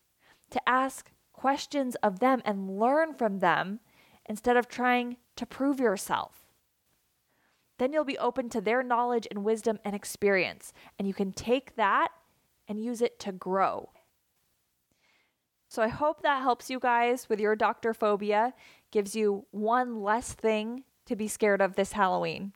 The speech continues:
okay? Well, have such a fun Halloween. Stay healthy and safe. And before I sign off, so you can get to whatever fun plans you have for this weekend,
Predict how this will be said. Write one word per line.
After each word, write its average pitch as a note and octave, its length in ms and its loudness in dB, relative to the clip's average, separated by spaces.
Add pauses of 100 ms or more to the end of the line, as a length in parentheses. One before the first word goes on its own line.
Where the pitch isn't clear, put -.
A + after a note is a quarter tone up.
(400)
okay? C4+ 460 0 (800)
Well, A3 100 2
have C4 500 2 (160)
such - 540 -2
a C#4+ 100 4
fun C4+ 260 0
Halloween. B3 760 2
Stay G3+ 280 0
healthy C4 600 0 (120)
and F#3+ 180 -6
safe. C4 460 -2 (640)
And G#3+ 440 2
before C4 320 0
I D4+ 100 2
sign B3+ 380 0
off, C#4 320 2
so - 120 -2
you G#3+ 140 2
can A3 180 -4
get A3 260 0
to A3+ 220 -4
whatever C4+ 480 2
fun A3+ 320 2
plans G#3+ 380 0
you A3 60 -2
have G3+ 240 2
for G3+ 80 -2
this G3 200 -2
weekend, G3 540 0